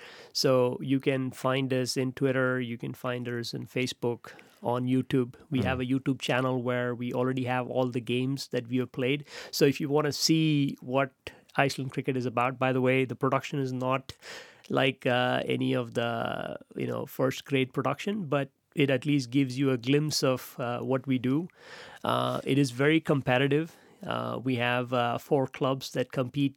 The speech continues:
Speaker 1: very hard. And more importantly, we now have a national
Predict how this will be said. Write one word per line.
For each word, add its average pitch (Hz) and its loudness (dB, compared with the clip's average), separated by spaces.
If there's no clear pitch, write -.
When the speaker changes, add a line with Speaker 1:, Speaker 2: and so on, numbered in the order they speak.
Speaker 1:
very 143 2
hard. 135 -2
And 147 2
more 180 4
importantly, 160 2
we 143 -2
now 143 0
have 135 -2
a 127 -4
national 123 -4